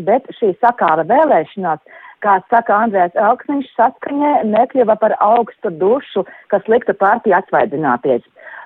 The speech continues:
Toreiz Elksniņš salīdzināja Saskaņu ar lielu runci, kuram blakus ir krējuma bļoda un kurš pieredzis,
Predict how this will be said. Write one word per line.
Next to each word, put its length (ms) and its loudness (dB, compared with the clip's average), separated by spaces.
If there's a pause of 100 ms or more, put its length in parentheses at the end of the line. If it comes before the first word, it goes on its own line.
Toreiz 400 2
Elksniņš 400 -2
salīdzināja 760 0
Saskaņu 480 0
ar 100 0
lielu 420 2
runci, 500 0 (200)
kuram 340 2
blakus 320 0
ir 80 -6
krējuma 520 2
bļoda 440 0
un 80 -10
kurš 200 -4
pieredzis, 440 0